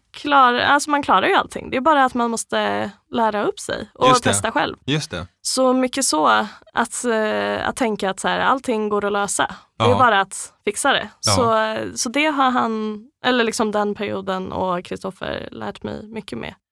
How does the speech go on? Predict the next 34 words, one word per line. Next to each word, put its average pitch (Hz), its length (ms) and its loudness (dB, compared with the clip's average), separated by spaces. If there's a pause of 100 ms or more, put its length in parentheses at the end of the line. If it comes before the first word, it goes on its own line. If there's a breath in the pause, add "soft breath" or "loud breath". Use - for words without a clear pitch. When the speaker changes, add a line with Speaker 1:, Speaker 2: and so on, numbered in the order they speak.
(140)
Speaker 2:
Just 123 180 -6
det. 90 120 -8
Och 120 120 -4
det 151 200 6
är 143 60 6
verkligen 113 720 2
en 104 240 -2
av 101 160 -2
de 95 460 -2 (800)
största, - 720 -2 (380)
mest 110 240 0
populära 139 440 2
poddarna 107 380 0
fortfarande. 147 800 2 (300)
Speaker 1:
Mm. 98 320 0
Speaker 2:
Eh, 101 40 -4
men 113 240 0
var 123 320 2
verkligen 110 420 -2
den 92 140 -4
första 98 460 -4 (140)
Speaker 1:
Ja. 254 300 0
Speaker 2:
på 120 60 0
många 135 300 2
sätt, - 300 -4
liksom, 254 220 0
Speaker 1:
Mm. 233 120 2
Speaker 2:
i 98 120 -2
sin, 90 400 -6
eh, 123 480 -18 (420)
i 101 80 -2
sin 95 200 2
stil. 92 600 -4
Speaker 1:
Verkligen. 233 540 -4